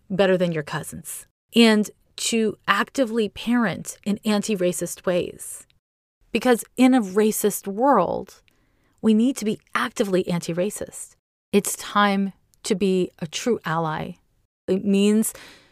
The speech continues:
disavowing white supremacy. And that's really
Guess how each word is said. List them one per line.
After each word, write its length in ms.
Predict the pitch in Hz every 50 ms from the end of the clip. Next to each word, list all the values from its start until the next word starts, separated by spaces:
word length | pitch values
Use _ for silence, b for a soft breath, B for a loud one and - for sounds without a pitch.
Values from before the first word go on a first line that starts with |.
| B _ -
disavowing 880 | 160 214 220 - - 214 170 180 214 240 285 254 180 170 170 180 185 - _ _ _ _ _
white 360 | - 180 185 190 202 240 - _ _ _
supremacy. 760 | - - 226 - 208 226 262 320 311 - - - - 185 - _ _ _ _ _ _ b b b b b b b b b b b b b -
And 380 | 226 226 220 214 208 202 - - - _ _ _ _ _ -
that's 280 | 170 214 220 247 - -
really 460 | 247 254 285 262 277 269 254 240